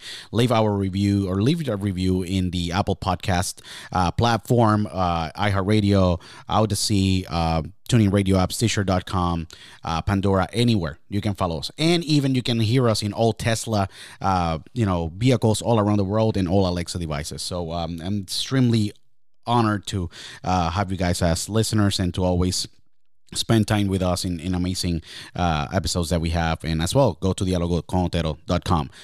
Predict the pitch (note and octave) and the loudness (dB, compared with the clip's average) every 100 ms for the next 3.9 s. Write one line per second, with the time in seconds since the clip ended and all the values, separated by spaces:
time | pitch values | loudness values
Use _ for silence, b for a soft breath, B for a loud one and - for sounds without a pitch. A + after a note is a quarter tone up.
0 | B - G2 F#2+ F2+ F2+ F2+ D#2+ D#2 - | B -4 -2 -2 -4 -6 -8 -8 -8 -8
1 | - G#1+ - C3 B2+ C#3+ D3 - B B | -10 -10 -8 -4 0 0 0 -4 B B
2 | B - C3 B2+ A3 G#3 D3+ D3+ C#3+ B2+ | B -4 -2 2 2 2 2 2 0 2
3 | B2 A#2 - G#2+ G#2+ G#2 G2 F#2+ F#2 | 2 0 0 2 4 4 4 2 0